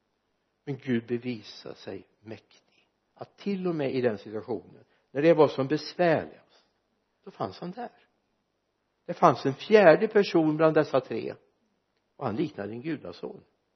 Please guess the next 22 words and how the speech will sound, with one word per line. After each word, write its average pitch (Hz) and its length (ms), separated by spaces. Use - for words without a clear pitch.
I 135 120
min 190 300
värld, 107 380
som 147 220
jag 214 160
läser 143 300
Bibeln, 104 440
du 151 100
behöver 175 140
inte 185 140
alls 131 140
hålla 156 200
med 180 220
mig, 117 260
så - 180
var 135 140
det 123 460
Guds 120 260
son 107 420
som - 160
var - 120
där. - 220